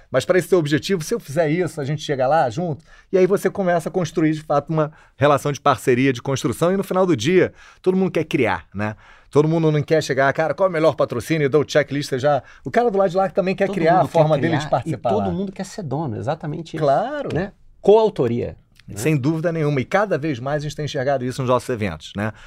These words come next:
Speaker 1: Como é que a gente parte de um lugar que não é, "Olha, a forma de você tá aqui no meu evento é essa." É, o, o que a gente diz lá no, lá no, no, no, na Rock World é o seguinte, o patrocinador pode fazer praticamente tudo que ele quiser,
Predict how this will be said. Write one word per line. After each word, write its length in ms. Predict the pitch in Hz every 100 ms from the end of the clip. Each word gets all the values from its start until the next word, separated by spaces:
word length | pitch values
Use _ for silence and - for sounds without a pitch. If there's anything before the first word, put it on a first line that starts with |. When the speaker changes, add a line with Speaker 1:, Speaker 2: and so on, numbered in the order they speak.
| - -
Speaker 1:
Como 140 | 117
é 80 | 156
que 120 | 160
a 60 | 143
gente 320 | 113 131 127
parte 400 | - 143 147 135
de 80 | 120
um 80 | 127
lugar 320 | 110 107 98
que 100 | -
não 100 | 110
é, 60 | 113
"Olha, 440 | 117 110 92 82 - - -
a 80 | 95
forma 360 | - 151 160 135
de 60 |
você 300 | 127 113 123
tá 100 | -
aqui 140 | 113 117
no 80 | 117
meu 140 | 110
evento 340 | 104 113 104 104
é 140 | 104
essa." 400 | 135 123 - 82 _ - - - - -
É, 140 | - - - -
o, 80 | 127
o 100 | 127
que 80 | 160
a 40 |
gente 160 | 180 185
diz 100 | 156
lá 120 | 147
no, 200 | 143 131
lá 160 | 123 120
no, 200 | 120 110
no, 220 | 107 101
no, 480 | 98 98 92 87 80
na 120 | 104
Rock 240 | 101 101 107
World 200 | 123 123
é 20 |
o 20 |
seguinte, 500 | 123 104 95 85 - _ _ -
o 80 | 110
patrocinador 1040 | - 175 165 160 143 123 98 120 135 104 - _
pode 180 | 127 123
fazer 480 | - 117 120 123 101 _ _ _ _ _ -
praticamente 400 | 202 - 170 160
tudo 140 | 233
que 80 | -
ele 80 | 156
quiser, 360 | 120 123 151